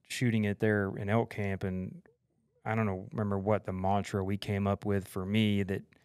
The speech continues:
um, you know, to keep repeating as I would draw the bow and shoot. But yeah, that, that mental part of it, I'm really excited to see what that process is. Um, I know he was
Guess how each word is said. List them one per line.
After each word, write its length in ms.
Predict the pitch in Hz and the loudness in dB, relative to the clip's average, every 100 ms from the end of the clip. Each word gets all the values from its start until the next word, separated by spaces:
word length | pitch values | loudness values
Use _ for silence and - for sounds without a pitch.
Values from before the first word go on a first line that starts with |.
| _ _ _ - | _ _ _ -8
um, 380 | 104 104 107 - _ - | -6 -4 -8 -12 _ -4
you 80 | |
know, 100 | 107 | -2
to 100 | 98 | -4
keep 320 | 101 - 120 - _ _ | -4 0 0 0 _ _
repeating 640 | - 117 - 135 131 120 110 | -2 0 2 4 6 6 6
as 300 | 110 104 110 | 4 2 0
I 120 | 113 | -2
would 160 | 104 98 | -2 0
draw 260 | 113 104 | 4 4
the 80 | 98 | 2
bow 280 | 92 98 95 | 0 0 -2
and 100 | 92 | -4
shoot. 360 | - 101 95 - | -6 -4 -4 -6
But 180 | 101 - - _ _ _ _ _ - | -8 -8 -12 _ _ _ _ _ 2
yeah, 160 | 117 113 | 4 6
that, 240 | 123 - | 6 4
that 160 | 123 123 | 2 4
mental 400 | 117 120 120 107 | 6 6 4 0
part 300 | 113 110 107 | 2 4 4
of 80 | |
it, 80 | 107 | 2
I'm 280 | 110 107 104 | 2 2 2
really 420 | 117 120 120 117 | 4 6 6 6
excited 600 | 110 - 113 110 104 107 - - | 2 2 2 2 0 -6 -16 -10
to 80 | 104 | -6
see 400 | - 120 110 104 | -2 0 0 0
what 320 | 101 107 - | 2 0 2
that 220 | 107 - | 2 2
process 580 | - 104 101 113 101 - | 2 2 2 0 -2 -2
is. 440 | 101 107 110 - - | 0 0 0 -4 -6
Um, 380 | 98 98 95 101 | -4 -4 -6 -4
I 60 | |
know 120 | 104 | 0
he 100 | 104 | 0
was 200 | 101 95 | -2 -6